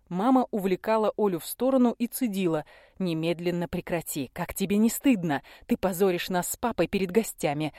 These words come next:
Разве хорошая девочка может так себя вести? Что люди скажут?» В такие моменты у Оли голова вжималась в плечи, сухой язык прилипал к небу. Хотелось раствориться, рассыпаться, исчезнуть,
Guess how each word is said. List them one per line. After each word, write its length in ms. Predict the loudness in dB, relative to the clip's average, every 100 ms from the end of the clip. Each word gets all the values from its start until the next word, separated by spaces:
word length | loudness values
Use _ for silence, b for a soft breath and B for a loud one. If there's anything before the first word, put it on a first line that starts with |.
| B
Разве 300 | 0 0 0
хорошая 420 | 0 2 2 0 0
девочка 420 | 0 -2 -2 2
может 320 | 4 4 0
так 200 | -4 -4
себя 280 | -4 0 2
вести? 460 | 2 -4 -6 -8 -8 b b
Что 240 | -14 -8
люди 280 | -2 -2 -2
скажут?» 500 | -4 -4 -4 -6 -16 -20 _ _ _ _ _
В 100 | -10
такие 380 | -8 -2 2 4
моменты 540 | 4 2 2 2 -2
у 200 | -2 0
Оли 160 | 2 2
голова 380 | 2 2 2 0
вжималась 540 | -2 -2 0 0 -4
в 80 | -8
плечи, 480 | -4 -4 -2 -4 -6 B B _
сухой 420 | -8 0 2 2
язык 300 | 2 -2 -2
прилипал 420 | -4 -2 0 -2
к 120 | 0
небу. 460 | 0 0 0 -2 -8 _ _
Хотелось 480 | -8 -6 -4 -2 -2
раствориться, 680 | -4 -4 -4 -4 -6 -4
рассыпаться, 640 | -2 -2 -2 -2 -4 -6 -8
исчезнуть, 640 | -4 0 2 2 -2 -6